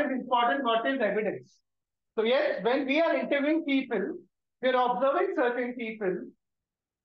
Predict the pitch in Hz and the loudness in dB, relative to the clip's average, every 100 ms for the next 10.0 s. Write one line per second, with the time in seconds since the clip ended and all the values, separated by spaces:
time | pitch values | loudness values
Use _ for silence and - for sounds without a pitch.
0 | _ _ 185 254 277 285 269 262 311 349 | _ _ -2 2 2 0 0 0 0 0
1 | 311 311 269 233 247 254 277 277 269 247 | 2 2 0 0 -2 0 -2 -2 -4 -6
2 | 269 269 277 262 254 226 233 277 262 240 | -4 -2 2 2 2 2 2 0 2 0
3 | - 285 277 - 277 226 220 226 202 202 | 0 0 0 2 0 2 0 0 -4 -4
4 | 190 175 359 - _ _ _ _ _ _ | -4 -2 -4 -8 _ _ _ _ _ _
5 | 247 196 240 302 339 - - _ _ _ | 0 2 4 4 0 -4 -12 _ _ _
6 | 214 262 262 277 277 339 302 247 247 320 | 0 2 2 2 4 4 2 0 2 2
7 | 320 330 339 339 339 233 220 262 262 254 | 4 4 4 2 2 0 2 2 0 0
8 | 233 208 240 226 226 175 233 277 247 233 | -2 -2 -2 -2 -2 0 2 2 2 0
9 | 226 240 196 214 214 240 233 240 302 | 0 -2 0 -2 0 0 0 -2 -4